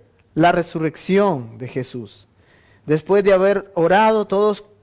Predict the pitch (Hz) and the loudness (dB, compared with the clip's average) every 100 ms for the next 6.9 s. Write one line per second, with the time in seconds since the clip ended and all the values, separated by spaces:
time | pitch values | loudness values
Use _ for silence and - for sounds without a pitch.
0 | - 190 190 - 175 196 214 226 220 190 | -2 0 0 -2 0 2 2 2 -2 -2
1 | 180 - 247 240 196 202 202 - _ _ | -2 0 2 4 4 2 -2 -20 _ _
2 | _ _ _ _ - 160 214 226 240 262 | _ _ _ _ -4 2 4 4 4 0
3 | 185 175 - 175 165 160 - - _ - | 0 0 0 -2 -2 -6 -20 -20 _ -4
4 | 156 156 156 165 165 196 185 208 196 175 | 2 4 4 0 2 2 0 0 2 2
5 | 143 185 190 156 143 208 220 208 185 202 | 0 -4 -2 0 2 0 0 0 0 2
6 | 220 214 196 190 190 220 185 135 120 | 2 2 0 -4 -2 0 0 -2 -4